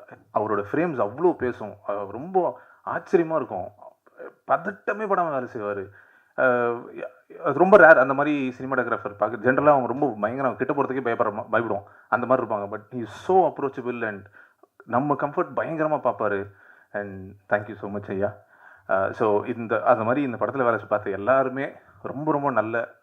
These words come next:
ஆ, எண்ணம் உண்டவர்கள். So சார், தனஞ்சயன் சார், சார், thank you சார். ஒரு சின்ன தடுமாற்றத்துல என்ன பண்றதுன்னு தெரியாத அந்த ஒரு, ஒரு சிக்கலான ஒரு இடத்துல நீங்க வந்து இதை இங்க கொண்டு வந்திருக்கீங்க.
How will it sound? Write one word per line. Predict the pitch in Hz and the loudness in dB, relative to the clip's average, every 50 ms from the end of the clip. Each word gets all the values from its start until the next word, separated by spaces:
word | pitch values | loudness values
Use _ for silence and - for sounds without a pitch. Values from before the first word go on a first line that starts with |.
| _ - | _ -6
ஆ, | - 104 98 95 95 | -4 -4 -2 -4 -4
எண்ணம் | 90 90 101 110 131 156 160 139 | -6 -6 -6 -4 -2 -2 -2 -2
உண்டவர்கள். | 120 107 101 98 95 92 101 107 104 _ _ _ _ - - _ _ | -4 -4 -4 -4 -4 -6 -10 -14 -16 _ _ _ _ -20 -20 _ _
So | - 110 95 95 90 - - 98 - _ _ _ _ _ _ _ _ _ _ | -6 -4 -4 -4 -4 -6 -8 -12 -14 _ _ _ _ _ _ _ _ _ _
சார், | _ - 120 113 - - - - | _ -2 -2 -2 -2 -8 -14 -14
தனஞ்சயன் | 110 104 113 113 110 107 101 | -10 -10 -8 -6 -6 -8 -6
சார், | 104 - 113 113 - - - - - _ _ | -6 -6 -8 -8 -10 -20 -20 -20 -20 _ _
சார், | _ - 101 | _ -10 -10
thank | 98 98 - 104 104 104 | -10 -6 -6 -6 -6 -6
you | 104 | -8
சார். | 92 101 104 | -6 -4 -2
ஒரு | 104 104 104 101 101 | -2 -2 -4 -4 -10
சின்ன | - - 120 131 147 | -10 -10 -6 -4 -4
தடுமாற்றத்துல | 143 - - 107 127 127 127 123 123 - 101 117 | -2 -2 -2 -2 -2 0 -2 -2 -2 -4 -6 -8
என்ன | 104 104 120 | -6 -4 -6
பண்றதுன்னு | 120 - 110 107 110 104 113 113 110 | -4 -4 -6 -6 -6 -6 -6 -8 -8
தெரியாத | - 110 107 113 107 107 110 104 | -8 -6 -4 -4 -4 -2 -2 -4
அந்த | 98 95 95 101 | -4 -4 -8 -8
ஒரு, | 95 95 98 | -6 -6 -6
ஒரு | 101 98 95 95 | -6 -6 -8 -12
சிக்கலான | 98 107 101 104 _ - 123 123 127 139 135 | -14 -16 -18 -14 _ -2 0 0 2 0 0
ஒரு | 117 113 | -4 -6
இடத்துல | 107 - 113 110 | -6 -6 -8 -8
நீங்க | 104 101 98 98 | -8 -10 -10 -10
வந்து | 95 101 104 107 110 117 - _ _ _ _ _ _ _ | -10 -10 -8 -8 -10 -10 -10 _ _ _ _ _ _ _
இதை | - 101 98 | -12 -10 -10
இங்க | 98 92 92 | -10 -10 -12
கொண்டு | - 110 107 117 117 | -12 -10 -8 -8 -8
வந்திருக்கீங்க. | 107 101 98 98 95 92 98 107 104 | -8 -10 -12 -12 -14 -12 -12 -14 -14